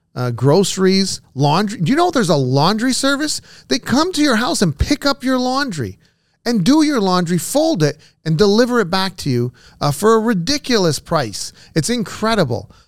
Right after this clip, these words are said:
Uh, so, I mean, those are some of the things that you can do, uh, to try and save time. I'm just trying to name, name a, a, as many as I can, uh, to help you create more income, f-, which means you have to create more time,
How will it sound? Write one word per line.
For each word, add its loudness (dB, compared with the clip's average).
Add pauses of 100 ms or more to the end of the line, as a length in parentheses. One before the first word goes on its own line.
(120)
Uh, -6
so, 2
I 2
mean, 2
those 4
are 2
some 0
of 2
the 2
things 0
that 0
you 0
can -2
do, -2 (560)
uh, -2
to -8
try 0
and 0
save -2
time. 0
I'm -2
just -6
trying -2
to 0
name, -2
name -2
a, -6
a, -12 (140)
as -4
many 0
as 0
I -4
can, 0 (280)
uh, -4
to -8
help -4
you -2 (680)
create -2
more 0
income, -2 (200)
f-, -20
which -8
means 0
you 2
have 0
to -14
create -6
more -4
time, 0